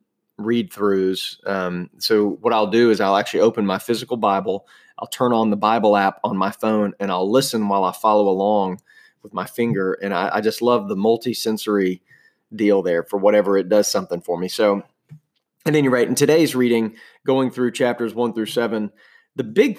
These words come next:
the big idea that I kinda got out of the message today, um, is that as you read what the disciples were saying, as they were evangelizing, as they were spreading the message about Jesus, um,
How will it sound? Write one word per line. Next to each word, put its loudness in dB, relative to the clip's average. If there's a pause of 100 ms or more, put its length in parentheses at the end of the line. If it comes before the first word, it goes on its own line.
(140)
the -8
big 0
idea 2
that -2
I 0
kinda -4
got -2
out 0
of 0
the -2
message -6
today, -2 (340)
um, -4
is -2
that 2 (380)
as 2
you 2
read 0 (560)
what 0
the 0
disciples -2
were -6
saying, -2 (200)
as -4
they 2
were -2
evangelizing, 0
as 0
they 2
were 0
spreading 0
the -4
message 0
about 0
Jesus, -2 (640)
um, 0